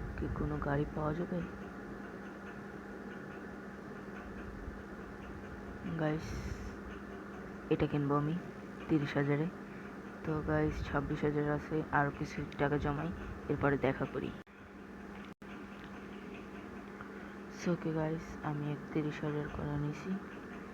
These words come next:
এখন এই গাড়িটা কিনবো তিরিশ হাজার দিয়ে।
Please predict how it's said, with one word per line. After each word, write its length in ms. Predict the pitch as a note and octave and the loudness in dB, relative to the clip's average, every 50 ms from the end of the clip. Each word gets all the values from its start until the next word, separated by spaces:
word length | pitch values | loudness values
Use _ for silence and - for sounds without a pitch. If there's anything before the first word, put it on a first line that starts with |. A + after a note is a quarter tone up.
| - - - - - | -10 -10 -10 -6 -2
এখন 580 | D#3 D#3+ D3+ - - E3+ E3 E3 E3 E3 E3 E3+ - - - - - - | -2 -2 -2 -2 -2 0 0 0 0 0 -2 -4 -6 -8 -10 -8 -4 0
এই 160 | D#3 D#3+ D#3 D#3+ | 2 2 4 4
গাড়িটা 300 | D#3 D3+ D3 - - - - | 4 4 4 2 0 -2 0
কিনবো 320 | D3+ D3 D3 D3 D3+ D#3 D#3 - - | 0 0 0 2 2 0 0 0 0
তিরিশ 280 | - D3+ D3+ D3 - - D3+ | 0 0 2 0 0 2 2
হাজার 240 | D3 D3 D3 D3 C#3+ - - | 2 4 2 2 0 0 2
দিয়ে। 200 | D3 D3+ D#3 | 2 4 4